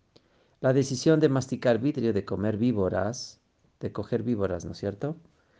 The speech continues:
y caminar sobre piedras, eh, trasciende su cuerpo,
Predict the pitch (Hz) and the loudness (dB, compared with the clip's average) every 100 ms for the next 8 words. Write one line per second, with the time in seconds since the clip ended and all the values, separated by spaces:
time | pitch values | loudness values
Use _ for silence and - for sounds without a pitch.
0 | _ _ 104 104 101 95 98 113 120 117 | _ _ -8 -2 -2 0 -2 -4 -2 -4
1 | 113 104 87 95 127 - _ _ _ _ | -2 -2 0 -4 -6 -12 _ _ _ _
2 | _ _ _ _ _ 131 123 - - - | _ _ _ _ _ -8 -6 -6 -8 -12
3 | _ 143 135 - 208 104 - - 95 - | _ 2 2 2 0 0 -6 -8 -10 -10
4 | - | -20